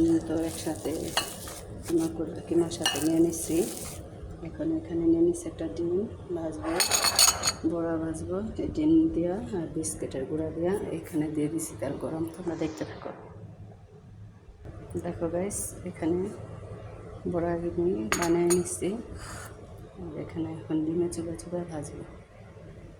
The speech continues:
তেলের জালটা বাড়ায় নিলাম, আমার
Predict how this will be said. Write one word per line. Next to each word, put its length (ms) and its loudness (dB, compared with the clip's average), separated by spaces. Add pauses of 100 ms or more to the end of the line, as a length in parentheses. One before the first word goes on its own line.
(380)
তেলের 320 -6
জালটা 360 -4
বাড়ায় 320 -2
নিলাম, 280 -2 (2000)
আমার 340 2